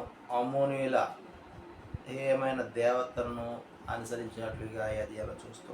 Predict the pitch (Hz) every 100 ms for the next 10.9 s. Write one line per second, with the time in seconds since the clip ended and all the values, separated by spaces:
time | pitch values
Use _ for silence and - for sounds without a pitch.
0 | 98 107 110 - - - - - - -
1 | - - - - - - - - 170 202
2 | 208 208 151 147 165 170 - - 165 175
3 | 190 196 190 185 175 170 165 127 131 143
4 | 147 - - - - - - - - -
5 | - - - 120 139 156 190 190 180 175
6 | 170 151 147 - 147 - 151 131 120 123
7 | - - 143 147 151 175 165 160 147 143
8 | 135 131 127 127 120 123 117 117 117 117
9 | - - - - - - - - - -
10 | - 123 123 147 151 - 143 135